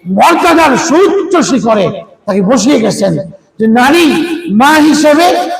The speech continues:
তার পায়ের নিচে সন্তানের জান্নাত। হাদিসে নবীজি বলেছেন, "আল জান্নাত তাহতা আকদামিল উম্মাহাত",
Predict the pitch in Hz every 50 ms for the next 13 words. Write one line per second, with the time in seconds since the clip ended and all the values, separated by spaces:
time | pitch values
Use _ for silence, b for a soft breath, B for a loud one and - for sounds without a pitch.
0 | - - - 214 202 - 208 214 214 240 269 285 269 269 277 214 - 269 330 330
1 | - 330 339 - - - - - 240 220 - 190 196 185 170 - 156 151 147 143
2 | 135 127 - - - - _ _ _ _ _ _ _ _ _ _ _ _ _ _
3 | _ _ _ _ - - 240 285 359 370 277 - 320 311 294 277 262 247 285 240
4 | 233 214 185 - - - - - - - - - - - _ _ _ _ _ _
5 | _ _ _ _ _ _ _ _ _ - 214 220 196 156 - 302 330 370 392 427
6 | 403 370 302 392 370 359 403 349 - - 311 254 269 254 208 - 277 - - -
7 | - 381 403 392 359 330 320 302 294 302 285 226 247 269 247 226 202 185 - -
8 | - -